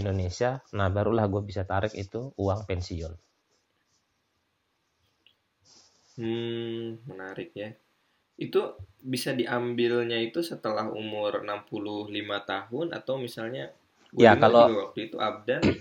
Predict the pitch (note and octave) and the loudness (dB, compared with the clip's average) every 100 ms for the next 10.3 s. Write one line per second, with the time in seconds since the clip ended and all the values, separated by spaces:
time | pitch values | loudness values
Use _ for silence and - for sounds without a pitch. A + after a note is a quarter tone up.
0 | - - - - A2+ A2+ A2+ - A#2 A2+ | -6 -20 -16 -10 -6 -6 -4 0 2 2
1 | D3 D3 G2 F#2+ F#2+ F2 - - - A2 | 0 0 0 -6 -12 -14 -16 -6 0 6
2 | C3 C3 G#2+ F#2+ G2+ C#3+ D3+ - B2+ A#2+ | 8 10 8 4 2 4 4 6 8 6
3 | G2 F#2+ F#2 - A2 G2+ F#2+ A2+ A#2+ A#2+ | 4 -4 -4 0 2 2 2 4 4 4
4 | B2+ B2+ - _ _ _ - A2+ A2+ A#2 | 0 -2 -2 _ _ _ 0 2 2 -2
5 | A2+ A#2 A2+ A2 A2 G#2+ - _ _ _ | -4 0 2 4 2 0 -6 _ _ _
6 | _ _ _ _ _ - G#2 C3 C3+ A#2 | _ _ _ _ _ -6 -2 0 2 4
7 | A2 G#2+ G2+ G2+ F#2 - - _ A2 A#2 | 4 2 0 -4 -6 -10 -16 _ 2 6
8 | A#2 G#2+ G2+ G2 F#2 G2 _ _ - A2 | 6 4 -2 -4 -6 -12 _ _ 0 2
9 | G2 A2+ G#2 A2+ A#2 A2 G#2+ G#2 G#2 G#2 | 4 2 4 4 2 0 0 0 -2 0
10 | G2 F2+ | 2 4